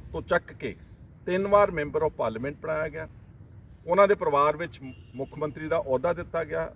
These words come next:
ਉਹਨਾਂ ਦੇ ਪਰਿਵਾਰ ਵਿੱਚ ਕੈਬਨਿਟ ਮਿਨਿਸਟਰ ਦਾ ਅਹੁਦਾ ਦਿੱਤਾ ਗਿਆ, ਉਹਨਾਂ ਦੇ ਪਰਿਵਾਰ ਵਿੱਚ ਦੁਬਾਰਾ ਕੈਬਨਿਟ ਦਾ ਅਹੁਦਾ ਦਿੱਤਾ ਗਿਆ। ਇਸ ਕਰਕੇ ਜਦੋਂ ਕਿਸੇ ਨੂੰ ਇਸ ਲੈਵਲ ਤੱਕ ਕਾਂਗਰਸ ਪਾਰਟੀ ਨੇ ਚੱਕਿਆ ਹੋਵੇ ਤੇ ਉਹ ਇੱਕਦਮ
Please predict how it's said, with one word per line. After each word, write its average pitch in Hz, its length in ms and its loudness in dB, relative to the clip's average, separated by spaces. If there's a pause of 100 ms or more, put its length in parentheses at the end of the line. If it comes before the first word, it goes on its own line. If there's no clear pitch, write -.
(120)
ਉਹਨਾਂ 190 160 4
ਦੇ 214 80 6
ਪਰਿਵਾਰ 151 420 2
ਵਿੱਚ 160 160 -10
ਕੈਬਨਿਟ 143 380 -2
ਮਿਨਿਸਟਰ 139 380 -10
ਦਾ 143 120 -4
ਅਹੁਦਾ 156 220 -2
ਦਿੱਤਾ 151 320 -8
ਗਿਆ, 156 240 -6 (960)
ਉਹਨਾਂ 214 260 4
ਦੇ 233 100 8
ਪਰਿਵਾਰ 156 440 0
ਵਿੱਚ 165 320 -10
ਦੁਬਾਰਾ 123 300 4
ਕੈਬਨਿਟ 170 380 -2
ਦਾ 160 120 -2
ਅਹੁਦਾ 170 240 0
ਦਿੱਤਾ 165 300 -6
ਗਿਆ। 156 260 -4 (640)
ਇਸ 180 160 -2
ਕਰਕੇ 208 320 2
ਜਦੋਂ 196 520 -2
ਕਿਸੇ 170 220 -2
ਨੂੰ 214 200 -6
ਇਸ 185 300 0
ਲੈਵਲ 135 300 2
ਤੱਕ 214 240 2
ਕਾਂਗਰਸ 170 340 -4
ਪਾਰਟੀ 165 260 0
ਨੇ 160 100 -4
ਚੱਕਿਆ 143 320 -6
ਹੋਵੇ 98 240 -8 (640)
ਤੇ 202 120 4
ਉਹ 208 520 6 (220)
ਇੱਕਦਮ 175 460 -2